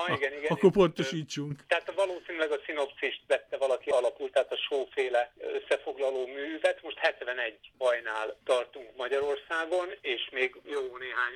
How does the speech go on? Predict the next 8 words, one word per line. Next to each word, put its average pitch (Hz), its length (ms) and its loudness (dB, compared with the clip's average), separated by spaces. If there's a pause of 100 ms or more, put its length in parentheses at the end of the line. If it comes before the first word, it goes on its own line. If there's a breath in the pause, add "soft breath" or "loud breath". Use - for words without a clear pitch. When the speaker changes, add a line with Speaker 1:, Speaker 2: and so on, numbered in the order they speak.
(120)
Speaker 2:
alfajnál. 180 480 -2
Az - 100 -2
utóbbi 170 400 0
évtizedekben 135 1000 2
a 117 80 -6
Magyarországon 135 640 2
ismert 120 520 2
orhideafajok 117 760 4